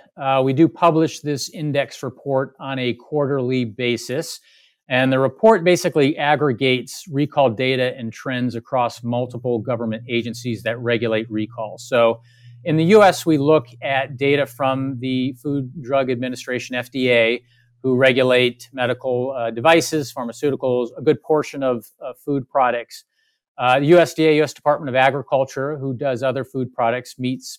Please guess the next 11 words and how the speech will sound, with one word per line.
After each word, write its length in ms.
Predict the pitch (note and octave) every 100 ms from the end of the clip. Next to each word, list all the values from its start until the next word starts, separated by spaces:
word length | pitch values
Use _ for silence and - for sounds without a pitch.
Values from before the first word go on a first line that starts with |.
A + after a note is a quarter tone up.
| _
poultries. 640 | B2+ B2 C3 A#2+ C3+ - _ _ _ _ -
The 240 | C#3 C#3
Consumer 380 | C3+ C3 F3 D#3
Product 300 | D#3+ C#3 C3
Safety 380 | - E3+ E3+ E3
Commission, 420 | D3+ D3+ - C#3+
or 60 |
C 200 | A#2+ D3+
P 120 | C#3+ C3
S 160 | A#2
C, 340 | - E3+ A3